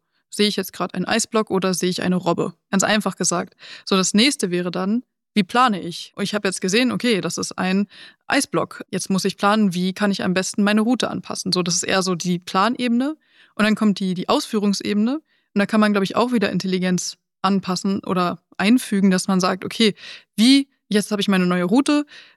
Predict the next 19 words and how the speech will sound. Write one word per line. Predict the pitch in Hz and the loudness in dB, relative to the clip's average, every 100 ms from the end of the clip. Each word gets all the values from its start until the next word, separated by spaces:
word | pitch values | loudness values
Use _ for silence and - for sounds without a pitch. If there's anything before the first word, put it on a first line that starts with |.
| _ | _
wie | 226 | 0
komme | 233 240 | 2 2
ich | 220 | 4
dahin | 202 185 208 208 | 0 4 4 4
mit | 196 190 | 4 2
dem | 190 | 2
wenigsten | 190 190 185 - | 2 2 0 -2
Energieverbrauch? | 165 175 - - - - - - _ _ | -2 -2 -4 -6 -4 -6 -6 -10 _ _
So, | - 156 - - | -8 -8 -12 -12
dass | 196 | -8
man | 185 175 | -4 -4
da | |
auch | 165 185 | -4 -4
wieder | 180 175 - - - - | -2 -2 -6 -18 -20 -8
einen | - 190 | -2 0
intelligenten | 185 190 196 190 190 185 | 2 2 2 0 0 0
Aspekt | 196 180 - 240 | -2 -2 -2 -4
drin | 190 185 | -2 0
hat. | 202 233 | 0 -2